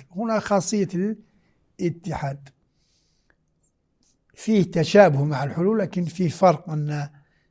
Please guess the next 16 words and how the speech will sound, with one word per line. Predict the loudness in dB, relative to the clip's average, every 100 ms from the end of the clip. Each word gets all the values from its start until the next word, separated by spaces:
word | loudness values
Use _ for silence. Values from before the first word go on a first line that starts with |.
| _
في | -6
الحلول | -6 -2 0 0 -2 -2
الهوية | 0 0 2 2
تبقى، | 2 0 0 -6 -6
في | -8
الاتحاد | -6 -6 -6 -6 -4 -4
الهوية | -4 -2 -2 -2
تذوب. | -4 -2 -2 -2 -8 -20 _ _ _ _ _ _ _ _ _ -12
خرافة | 0 6 6 4 0 -4 -4
كبيرة | -4 -2 0 -2 -2 -6 -8 -14 _ _ _ _ -14
كذلك. | -10 -8 -10 -14 -14
خلينا | -2 2 4 2
نطبق | 2 2 0 -2
لأن | -2 0
المسألة | -2 0 0 0
سهلة. | -2 -4 -6